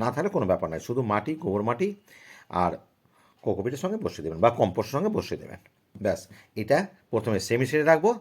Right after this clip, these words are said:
তারপরে আমরা আস্তে আস্তে রোদে দেবো, কারণ বেলি রোদের কাজ।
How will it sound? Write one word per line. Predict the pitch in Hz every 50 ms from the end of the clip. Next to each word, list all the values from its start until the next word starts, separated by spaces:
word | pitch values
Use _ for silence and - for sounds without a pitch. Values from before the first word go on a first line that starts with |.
| - _
তারপরে | - 92 - - 113 117
আমরা | 113 131 165 220 240 226 - _ _ _ _ _ _ -
আস্তে | 92 - -
আস্তে | 101 - - 214 214
রোদে | 185 113 87 82
দেবো, | 73 80 82
কারণ | 82 - 113 127 147 - - -
বেলি | 90 82 101 104 127 143 - - _ _
রোদের | 120 151 151 - - 151 - _
কাজ। | - - -